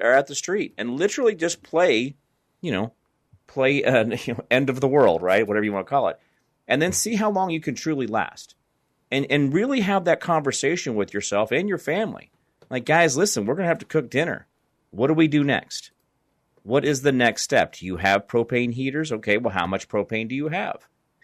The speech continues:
How much, how much kerosene do you have for winter heating? Do you have a fireplace? Do you have a source of, uh, of, of firewood?" You know, it's like, "Oh, I got a fireplace. I got this colonial house, and it's got,"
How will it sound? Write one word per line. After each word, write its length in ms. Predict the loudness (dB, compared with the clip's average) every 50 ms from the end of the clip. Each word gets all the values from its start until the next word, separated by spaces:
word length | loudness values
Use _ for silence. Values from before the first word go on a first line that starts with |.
| _ _ _
How 180 | _ -4 -2 2
much, 460 | 2 2 2 2 -2 -8 -10 -10 -14 -8
how 180 | -4 -2 -2 0
much 220 | 0 -2 -2 -4
kerosene 580 | -2 0 2 2 2 0 -2 -4 -6 -6 -8 -8
do 80 | -10
you 140 | -10 -8 -4
have 260 | -4 -2 -2 -2 -4
for 380 | -6 -6 -4 -2 -2 -2 -4 -4
winter 380 | -6 -4 -4 -4 -4 -4 -8 -8
heating? 340 | -6 -6 -6 -6 -6 -8 -10 -14 -20 -20 _ _ _
Do 100 | -4 -2
you 200 | 0 2 2 4
have 180 | 4 4 4 2
a 60 | 0
fireplace? 600 | -4 -2 -2 0 0 -2 -2 -2 -2 -4 -4 -4 -6
Do 140 | -10 -10
you 100 | -8 -8 -4
have 240 | 0 0 0 0 0
a 60 | -4
source 400 | -4 -4 -2 -2 -2 -2 0 0
of, 200 | -2 -2 -2 -2
uh, 360 | -2 0 0 2 2 0 2 2
of, 240 | 0 0 -2 -2 -4
of 160 | -4 -4 -2
firewood?" 800 | 0 2 2 4 4 2 0 -2 2 2 4 4 2 -2 -6 _ _ _ _ -20 -20 _ _
You 120 | -6 -4
know, 220 | 0 2 2 2 0
it's 160 | 0 -2 -2
like, 100 | -2 -2
"Oh, 120 | 0 0
I 180 | 0 0 0 0
got 140 | 0 0 0
a 40 | 0
fireplace. 640 | -2 -2 -4 -2 -2 -4 -2 0 0 0 0 0
I 80 | -2 -2
got 240 | 0 -2 -2 -2
this 140 | -4 -8 -12
colonial 580 | -10 -10 -8 -6 -2 -2 -2 -2 0 0 -2 -2
house, 380 | -2 -2 -2 -2 -2 -4 -6
and 80 | -10 -12
it's 100 | -12 -12
got," 300 | -6 -4 0 0 0 -2